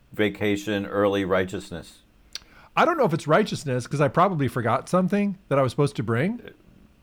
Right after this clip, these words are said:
Speaker 1: Oh, so then it, okay, so
Speaker 2: It's
Speaker 1: then
Speaker 2: just
Speaker 1: that kinda cancels out the
Speaker 2: it,
Speaker 1: righteous
Speaker 2: it can't,
Speaker 1: part of
Speaker 2: yeah,
Speaker 1: it.
Speaker 2: it's not actual righteousness. It's more of a false righteousness.
Speaker 1: Well, most of them are, but that's, you know,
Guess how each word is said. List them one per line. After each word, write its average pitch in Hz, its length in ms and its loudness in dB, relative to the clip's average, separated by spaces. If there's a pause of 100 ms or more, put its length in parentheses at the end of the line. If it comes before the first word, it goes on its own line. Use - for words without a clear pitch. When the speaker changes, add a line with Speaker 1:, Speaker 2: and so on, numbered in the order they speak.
(220)
Speaker 1:
Oh, 110 200 4
so 113 160 -2
then 107 180 2
it, 101 300 -4
okay, 101 320 0
so 214 60 4
Speaker 2:
It's 202 100 4
Speaker 1:
then 254 100 4
Speaker 2:
just 202 160 4
Speaker 1:
that - 60 -10
kinda 92 160 -2
cancels 92 440 -6
out 92 180 4
the 95 120 4
Speaker 2:
it, 92 40 2
Speaker 1:
righteous 98 260 4
Speaker 2:
it 170 40 -6
can't, 190 220 2
Speaker 1:
part 165 100 -2
of 165 40 6
Speaker 2:
yeah, 151 180 6
Speaker 1:
it. 147 80 2
Speaker 2:
it's - 120 -2
not 226 160 2
actual 175 420 2
righteousness. 107 680 -2
It's - 160 -6
more 196 180 2
of 175 80 2
a 135 180 4
false 160 540 2
righteousness. - 840 -8 (340)
Speaker 1:
Well, 104 320 4 (140)
most 120 300 6
of 95 100 -2
them 85 120 -6
are, 71 300 -4
but 98 140 0
that's, - 340 0
you - 60 -6
know, - 100 -8